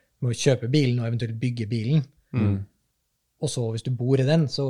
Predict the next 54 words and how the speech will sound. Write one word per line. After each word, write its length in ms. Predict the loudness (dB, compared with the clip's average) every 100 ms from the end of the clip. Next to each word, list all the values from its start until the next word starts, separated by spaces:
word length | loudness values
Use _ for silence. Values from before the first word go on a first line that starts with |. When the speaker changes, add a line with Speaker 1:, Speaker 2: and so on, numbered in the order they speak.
| -2 -4
Speaker 1:
er 120 | -4
det 60 | -8
jo 160 | -8 -6
mat 320 | -6 -6 -6 -6
og 120 | -4
drivstoff, 360 | -4 -6 -8 -6
da. 80 | -8 -10 _
Speaker 3:
Mm. 220 | -2 -2 -4 -10 _ _ _ _ _ _ _ _ -14 -14 _ _ _ _
Speaker 1:
Og 80 | -8
det 80 | -4
er 160 | -2
ikke 160 | -2 -4
veldig 160 | -6 -6
stor 240 | -6 -4 -4
utgift. 220 | -4 -2
Mat 320 | -2 -2 -6 -6 -6 -4
koster 240 | -4 -4
jo 60 | -8
betydelig 260 | -6 -6
mindre 240 | -4 -4 -6
i 60 |
Spania 320 | -8 -8 -8 -10
enn 60 | -8
det 60 |
gjør 100 | -6
i 40 | -6
Norge. 300 | -6 -6 -8 -10 _
Speaker 3:
Mm. 160 | -4 -4 -6 _ _ _ _ _ _ _ _ _ _
Speaker 1:
Og 220 | -12 -10 -8
vann 220 | -4 -4
er 80 | -6 -8
jo 80 |
heller 220 | -10 -8 -10
ikke 140 | -10
spesielt 360 | -8 -8 -8 -8
dyrt, 180 | -8 -8
da, 80 | -10 -8
selv 160 | -8
om 60 | -8
du 80 | -8 -10
ofte 200 | -10 -8 -8
kanskje 180 | -8 -6
har 80 |
lyst 220 | -8 -8 -8
til 80 |
å 60 | -4
kjøpe. 240 | -4 -4 -6
Du 60 |
kan 120 | -6 -6
jo 40 |
fylle 300 | -4 -4 -4
i 60 | -8
diverse 260 | -10 -10 -10
fontener 460 | -8 -6 -6 -6